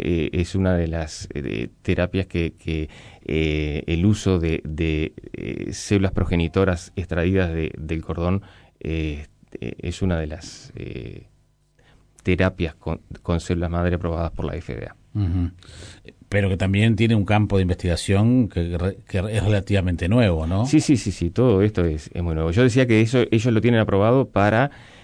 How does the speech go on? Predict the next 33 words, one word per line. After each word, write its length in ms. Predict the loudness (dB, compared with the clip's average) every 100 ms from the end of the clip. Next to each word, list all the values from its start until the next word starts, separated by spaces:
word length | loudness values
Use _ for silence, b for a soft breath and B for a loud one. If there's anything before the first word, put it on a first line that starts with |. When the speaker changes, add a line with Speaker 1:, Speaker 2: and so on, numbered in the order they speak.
| B
Speaker 1:
eh, 540 | -2 2 4 4 0 -6 _
patologías 600 | -2 0 2 2 0 -2
que 80 | 0
tienen 260 | 2 2 2
que 100 | 2
ver 280 | 2 0 -4
con, 580 | 0 2 4 4 0 B B B
eh, 500 | -12 -4 0 0 -2 -2
las, 640 | -2 0 -2 -4 -8 -12 -10
las 200 | -8 -2
células 280 | 0 0
de, 400 | 0 -2 -4 -8 -8
de 120 | -6
la 100 | -4
sangre, 420 | -2 0 0 -4
con, 220 | -6 -6
con 160 | -4 -6
el 60 |
sistema 400 | -6 -4 -2 -2
hemat-, 100 | -4 -6
hematopoyético. 840 | -4 -4 -6 -8 -8 -8 -10 -16 b b b b -8
Es 120 | -2
decir, 340 | 0 0 -2 b b b
no, 480 | 0 4 6 6 4 2
eh, 100 | 0
la 120 | 0
utilización 420 | 0 -4 0 0
de 60 | 0
esas 180 | -2
células, 400 | 0 2 4 2
por 140 | 0 -4
ejemplo, 360 | 0 2 2
para 360 | 2 0 -2